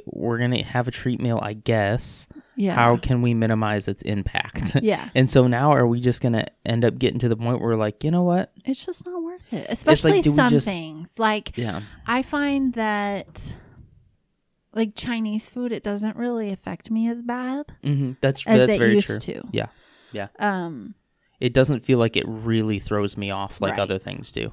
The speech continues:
Speaker 2: Right.
Speaker 1: I know it probably kicks me out of ketosis, but
Speaker 2: Yeah, it does.
Speaker 1: I don't, I'm not, uh, on the toilet for, like,
Speaker 2: <laughs>
Speaker 1: the next day as much.
Speaker 2: Yeah.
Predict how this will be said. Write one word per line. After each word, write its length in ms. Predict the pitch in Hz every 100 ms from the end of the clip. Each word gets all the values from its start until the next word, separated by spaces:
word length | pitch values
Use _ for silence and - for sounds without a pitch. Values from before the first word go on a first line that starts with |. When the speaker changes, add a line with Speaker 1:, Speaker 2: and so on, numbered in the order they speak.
| -
Speaker 2:
Right. 220 | - - _ - - _ 110
Speaker 1:
I 80 |
know 320 | 127 135 127 120
it 100 | -
probably 280 | 117 107
kicks 280 | - 113 -
me 80 | 107
out 100 | 101
of 100 | 98
ketosis, 500 | 98 - 143 160 123 _ -
but 460 | 113 117 101 95 -
Speaker 2:
Yeah, 240 | - -
it 80 | -
does. 320 | - - - -
Speaker 1:
I 160 | - 110
don't, 280 | 113 110 - -
I'm 280 | 107 107 107
not, 500 | 104 101 98 - -
uh, 720 | 98 95 87 87 50 - - - -
on 200 | 113 110
the 80 | 101
toilet 520 | - 107 90 101 - -
for, 260 | - 87
like, 320 | 87 87 381 - -
Speaker 2:
<laughs> 180 | 294 -
Speaker 1:
the 80 | 202
next 400 | 202 226 220 202
day 460 | - 82 87 87 - - 190 - 247 _ _ _ _ _ _ _ _ _ _ - 107
as 200 | 104 98
much. 440 | 67 - - -
Speaker 2:
Yeah. 400 | 143 208 143 175